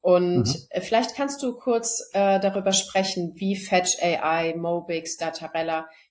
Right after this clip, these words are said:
Speaker 1: wie das alles zusammenhängt. Und, ähm, dann, glaube ich, ist es einfacher zu sehen, wie Blockchain im realen Leben von vielen Menschen jetzt schon, ähm,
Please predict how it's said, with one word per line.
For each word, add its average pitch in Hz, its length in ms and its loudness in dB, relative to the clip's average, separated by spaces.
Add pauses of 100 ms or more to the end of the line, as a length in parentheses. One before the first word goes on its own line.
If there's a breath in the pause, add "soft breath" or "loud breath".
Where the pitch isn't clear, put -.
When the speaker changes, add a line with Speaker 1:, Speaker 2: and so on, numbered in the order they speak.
Speaker 1:
wie 190 80 -6
das 196 140 2
alles 190 320 -2
zusammenhängt. 185 760 -2
Und, 170 360 -6 (480 soft breath)
ähm, 156 800 -4 (360)
dann, 202 180 -2
glaube 226 220 -2
ich, 214 100 -8
ist 196 160 0
es - 320 0
einfacher 190 520 -4
zu 185 160 -2
sehen, 170 420 -4 (340 soft breath)
wie 175 420 -4
Blockchain 170 680 4
im 165 160 -2
realen 165 460 0
Leben 156 460 -6 (380)
von 185 220 2
vielen 226 260 4
Menschen 196 380 2
jetzt 180 260 2
schon, 151 340 -2
ähm, 147 540 0